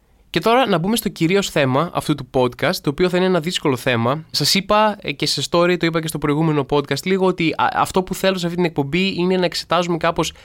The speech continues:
θέματα επικαιρότητας συνήθως και διάφορα θέματα από την κωμική πλευρά. Θα ήθελα να ασχοληθώ, ε, πολύ πιο εύκολα με κάτι ανάλαφρο. Αλλά κάποιες φορές η επικαιρότητα σε σμπρώχνει μόνη της στο τι ακριβώς θα ασχοληθείς. Το θέμα που θα μου απασχολήσει σήμερα είναι η υπόθεση στα γλυκά νερά.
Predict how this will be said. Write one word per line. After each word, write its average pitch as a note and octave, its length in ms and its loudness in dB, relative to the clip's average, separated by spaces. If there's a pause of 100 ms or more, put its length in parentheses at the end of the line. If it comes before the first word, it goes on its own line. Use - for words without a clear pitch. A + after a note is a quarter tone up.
θέματα F#3 360 0
επικαιρότητας D#3+ 680 -2
συνήθως C#3 480 -2
και C#3+ 80 -8
διάφορα D3+ 320 0
θέματα D#3 340 2
από E3+ 200 0
την - 140 -14
κωμική D#3 400 0
πλευρά. B2 360 0 (640)
Θα - 120 -4
ήθελα G3+ 100 2
να F#3+ 60 4
ασχοληθώ, D#3 480 0
ε, C3+ 240 -2
πολύ D3 240 0
πιο D3 180 -2
εύκολα C#3 240 0
με B2+ 80 -2
κάτι C3 220 -4
ανάλαφρο. C3 640 0 (300)
Αλλά F3 160 2
κάποιες G3 260 -2
φορές G3 240 -2
η G3+ 40 0
επικαιρότητα E3+ 420 -2
σε E3 120 -4
σμπρώχνει D#3 360 -2
μόνη D#3 280 2
της C3 240 -6
στο C#3 140 -4
τι C#3+ 100 0
ακριβώς C3 380 -2
θα B2+ 60 -8
ασχοληθείς. B2+ 640 -4 (340)
Το D#3+ 120 -6
θέμα E3+ 180 0
που D#3 100 -12
θα - 80 -4
μου D3+ 80 -4
απασχολήσει D3+ 440 -2
σήμερα D3+ 440 0
είναι D#3 260 2
η C#3+ 160 0
υπόθεση C#3 520 -4
στα C3+ 180 -4
γλυκά B2+ 320 -2
νερά. B2 400 0